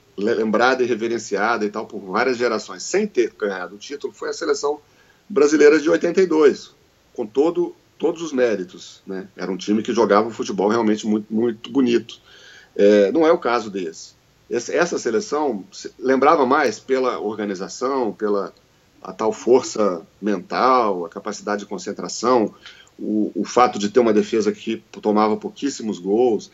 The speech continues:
Lembrava mais o Brasil de no-, noventa e quatro, talvez, né? E agora, não tendo vencido,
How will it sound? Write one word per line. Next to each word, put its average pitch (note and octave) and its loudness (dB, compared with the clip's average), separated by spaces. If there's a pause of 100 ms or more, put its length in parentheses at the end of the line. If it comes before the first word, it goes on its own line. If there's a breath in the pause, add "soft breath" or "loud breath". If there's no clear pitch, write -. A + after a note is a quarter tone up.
(160 soft breath)
Lembrava E3 4
mais D#3+ 0
o D#3+ -12
Brasil D3+ -4
de C#3+ -8
no-, C3 -6
noventa B2+ -4
e A#2+ -6
quatro, B2 -6 (320)
talvez, F2 -12 (720)
né? F2 -14 (480 soft breath)
E A#2 -2 (720 soft breath)
agora, A#2+ 2 (380)
não G#3+ 0
tendo D#3 -2
vencido, A2+ -4